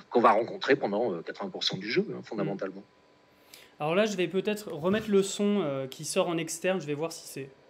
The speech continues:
Speaker 2: ouais, ça passe. Et je vais aller, euh, vers un, un mo-, un moment de rencontre interculturelle. Donc je, je fais un peu de gameplay rapidement,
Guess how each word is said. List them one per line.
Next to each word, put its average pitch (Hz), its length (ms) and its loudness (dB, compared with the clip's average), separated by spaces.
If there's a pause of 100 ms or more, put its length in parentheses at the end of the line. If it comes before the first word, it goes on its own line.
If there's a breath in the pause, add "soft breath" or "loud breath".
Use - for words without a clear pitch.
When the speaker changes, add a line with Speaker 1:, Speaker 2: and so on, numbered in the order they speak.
Speaker 2:
ouais, 139 100 -4
ça 139 180 -4
passe. 180 320 -2 (420 loud breath)
Et 156 100 0
je 147 120 -4
vais 170 120 4
aller, 202 280 4
euh, 147 400 0
vers 165 300 0
un, 156 320 0
un 156 140 -2
mo-, 165 260 -2
un 156 140 -4
moment 165 340 -2
de 156 180 0 (100)
rencontre 160 440 -2
interculturelle. 175 800 0 (720 soft breath)
Donc 135 140 -6
je, 156 160 -2
je 143 120 -4
fais - 120 0
un 190 80 6
peu 202 160 0
de 170 40 -8
gameplay 185 420 4
rapidement, 170 600 0